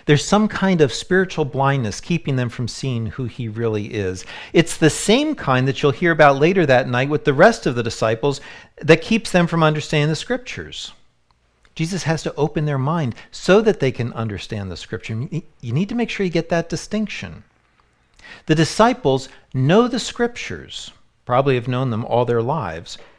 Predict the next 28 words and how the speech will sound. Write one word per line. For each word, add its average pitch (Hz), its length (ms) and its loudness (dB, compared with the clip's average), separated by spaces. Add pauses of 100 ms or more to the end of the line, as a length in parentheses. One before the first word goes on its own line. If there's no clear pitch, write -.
(460)
but 123 140 0
they 120 120 2
don't 160 320 2
understand 165 680 -4
them. 80 280 -14 (1400)
They 135 120 6
don't 196 200 6
understand 190 480 2
the 143 60 2
main 170 220 2
point 160 260 -2
of 127 160 -2
what 151 160 2
the 151 80 -6
scripture - 460 -6
is 156 200 -2
about 127 400 2
until 175 520 -2
what? 139 480 -4 (840)
Until 120 240 -4
Jesus 147 400 -2 (120)
opens 175 400 -2
their 139 140 0
minds 117 480 -2
to - 120 -8
understand 131 520 -4
the 120 60 -6
scripture. - 640 -12